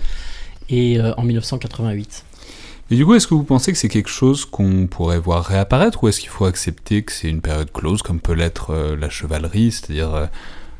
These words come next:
Speaker 2: bah, voilà, on a, on a fait le parallèle, c'est-à-dire, bon, bah, voilà, c'est
Speaker 1: Bien
Speaker 2: une
Speaker 1: sûr.
Speaker 2: personne fermée, euh, une période fermée dans l'histoire, mais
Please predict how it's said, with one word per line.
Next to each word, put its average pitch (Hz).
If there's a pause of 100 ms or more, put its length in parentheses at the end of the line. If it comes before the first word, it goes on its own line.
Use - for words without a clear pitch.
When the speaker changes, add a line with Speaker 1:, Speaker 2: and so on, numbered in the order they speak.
(100)
Speaker 2:
bah, 73
voilà, 120
on 80
a, 82
on 110
a 120
fait 131
le 110
parallèle, 143
c'est-à-dire, 87
bon, 80
bah, 78
voilà, 95
c'est 90
Speaker 1:
Bien 85
Speaker 2:
une 85
Speaker 1:
sûr. 85
Speaker 2:
personne 95
fermée, 101
euh, 101
une 95
période 95
fermée 95
dans 98
l'histoire, 160
mais 110